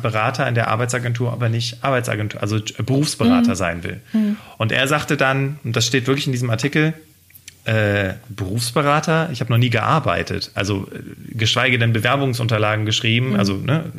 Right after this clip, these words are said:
Speaker 1: Und dann sagte der Mann zu ihm, "Das ist überhaupt nicht nötig."
Speaker 2: <laughs>
Speaker 1: So, und von dieser, von dieser Gruppe Menschen, und es gibt sehr, sehr viele Fähige bei der Arbeitsagentur. Ich hab wirklich
Speaker 2: Mhm.
Speaker 1: ganz, ganz tolle Menschen bei der Arbeitsagentur
Speaker 2: Mhm.
Speaker 1: kennengelernen dürfen. Aber es ist überall so, es ist auch in jeder Firma so. Du hast halt Vollidioten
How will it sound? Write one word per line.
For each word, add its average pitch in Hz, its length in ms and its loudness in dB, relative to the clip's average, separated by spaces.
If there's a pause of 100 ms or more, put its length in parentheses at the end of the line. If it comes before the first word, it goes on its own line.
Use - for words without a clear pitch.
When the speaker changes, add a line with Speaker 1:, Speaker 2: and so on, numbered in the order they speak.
(1080)
Speaker 1:
Und 117 60 -2
dann 113 100 2
sagte 127 300 2
der 120 200 2
Mann 127 320 4
zu 151 120 -2
ihm, 135 260 0 (280)
"Das 120 160 0
ist 151 120 -2
überhaupt 131 380 0
nicht 135 180 -8
nötig." 110 500 -2
Speaker 2:
<laughs> 330 60 4 (1400)
Speaker 1:
So, 123 160 2 (460)
und 139 180 0
von 143 200 0
dieser, 180 420 0
von 160 140 0
dieser 180 200 2
Gruppe 170 300 -2
Menschen, 151 540 0
und 135 120 -4
es 120 120 -4
gibt 117 100 0
sehr, 123 220 2
sehr 123 100 0
viele 113 260 0
Fähige 151 440 0
bei 160 160 0
der 160 140 0
Arbeitsagentur. 160 580 -2
Ich - 100 -2
hab 131 100 -4
wirklich 226 220 4
Speaker 2:
Mhm. 214 60 2
Speaker 1:
ganz, 156 260 0
ganz 147 220 0
tolle 139 200 2
Menschen 147 360 0
bei 156 80 2
der 151 100 0
Arbeitsagentur 151 540 -2
Speaker 2:
Mhm. 147 40 -4
Speaker 1:
kennengelernen 151 440 2
dürfen. 151 240 0
Aber 143 140 2
es 147 100 0
ist - 200 -4
überall 165 440 0
so, 113 120 0
es 110 120 -4
ist 147 120 -8
auch 147 60 -4
in 143 80 2
jeder 139 220 4
Firma 165 320 2
so. 110 100 0
Du 107 180 0
hast 165 160 -2
halt 117 140 0
Vollidioten 175 960 0